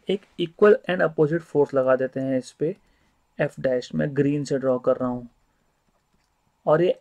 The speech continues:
F dash जो हमने apply किया है वो ये जो QR movable arm है उसको बाहर की तरफ ले आएगा, उसको ले आएगा Q dash R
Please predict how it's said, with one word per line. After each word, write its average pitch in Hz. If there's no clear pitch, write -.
F 160
dash 196
जो 185
हमने 160
apply 147
किया 147
है 135
वो 160
ये 151
जो 170
QR 170
movable 160
arm 151
है 143
उसको 160
बाहर 151
की 147
तरफ 139
ले 143
आएगा, 139
उसको -
ले 151
आएगा 143
Q 147
dash 156
R 147